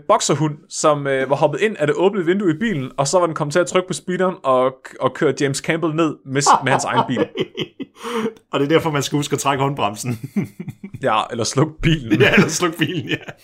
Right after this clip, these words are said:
Speaker 1: Så er der den, den ældste, der er med på listen her. Det er Clement, øh, Vallandigham. Og han, øh, øh, var advokat, eller han var forsvar i en retssag, hvor han s-, ville demonstrere, hvordan at, øh, personen, der var død i den her retssag,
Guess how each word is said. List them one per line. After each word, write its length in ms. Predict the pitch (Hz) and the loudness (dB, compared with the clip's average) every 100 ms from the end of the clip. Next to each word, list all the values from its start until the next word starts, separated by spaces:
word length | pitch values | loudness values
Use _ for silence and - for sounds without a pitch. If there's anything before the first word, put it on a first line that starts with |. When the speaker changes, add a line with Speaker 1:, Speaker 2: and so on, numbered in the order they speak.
| - - - - - - - - _ _ 220 220 180 - - - - - - _ _ | -16 -10 -12 -8 -12 -12 -16 -16 _ _ -6 -6 -8 -12 -16 -16 -16 -18 -20 _ _
Speaker 1:
Så 160 | - 180 | 2 6
er 260 | 170 156 | 8 6
der 80 | 143 | 4
den, 120 | 156 151 | -2 0
den 100 | 151 151 | 0 2
ældste, 300 | 214 208 151 | 2 2 2
der 60 | 127 | 2
er 60 | |
med 120 | 135 156 | 2 0
på 100 | 156 | 0
listen 300 | 151 - 120 | 0 -2 -8
her. 280 | 110 95 - _ | -6 -8 -12 _
Det 80 | 160 | 0
er 140 | 156 | 0
Clement, 480 | - 202 156 110 101 _ _ | 0 0 2 -2 -6 _ _
øh, 580 | 127 117 113 110 113 117 | 0 2 2 0 -4 -2
Vallandigham. 580 | 131 135 131 185 139 92 - _ _ _ | 0 0 -2 -2 -4 -8 -12 _ _ _
Og 120 | 127 131 | 0 2
han, 300 | 170 190 190 | 0 0 0
øh, 280 | 151 131 127 - _ | 2 0 -2 -10 _
øh, 280 | 120 117 113 | -6 -4 2
var 200 | 117 - | 2 2
advokat, 540 | 131 123 196 240 175 - | -2 -2 0 0 -2 -6
eller 160 | 131 113 | -4 -2
han 140 | 135 | -2
var 80 | 135 | -4
forsvar 480 | 120 170 220 - 123 | 0 2 2 0 -2
i 60 | 123 | -2
en 140 | 123 | -2
retssag, 400 | 247 - 160 143 | -2 0 0 0
hvor 100 | 143 147 | 2 2
han 160 | 147 | 0
s-, 160 | 147 - | -4 -6
ville 200 | 147 147 | -2 0
demonstrere, 560 | 147 156 147 - 247 185 | 0 -2 -2 -2 0 2
hvordan 380 | 147 151 170 202 - _ _ - | 2 0 0 -8 -16 _ _ 0
at, 220 | 147 151 | 0 4
øh, 240 | 143 135 139 | 4 4 0
personen, 640 | 156 - 226 151 127 127 | -2 0 0 -2 -8 -2
der 60 | 127 | 0
var 120 | 123 | 2
død 220 | 233 226 | 4 4
i 40 | 156 | 4
den 100 | 160 | 0
her 140 | 147 | 0
retssag, 460 | 147 185 156 123 | 0 0 0 -2